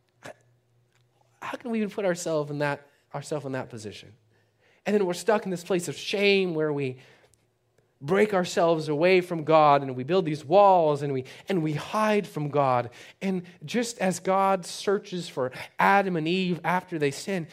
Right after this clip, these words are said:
he does the same thing for you. And oftentimes the reason we think that God is so far away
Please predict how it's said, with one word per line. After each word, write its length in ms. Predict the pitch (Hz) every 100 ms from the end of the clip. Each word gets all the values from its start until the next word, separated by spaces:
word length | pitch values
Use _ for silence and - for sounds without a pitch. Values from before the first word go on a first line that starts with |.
| - -
he 160 | 240
does 220 | 208 202
the 80 | 202
same 340 | 185 196 196 196
thing 240 | 196 185
for 220 | 165 185
you. 340 | 175 196 196 160 -
And 140 | 185 190
oftentimes 840 | 240 240 214 - 202 190 190 175
the 60 | 190
reason 340 | 220 196 208
we 120 | 190
think 320 | 180 226 220
that 180 | 190 170
God 280 | 196 208 208
is 120 | 170
so 280 | - 208 185
far 300 | 180 160 147
away 680 | 139 170 220 185 190 220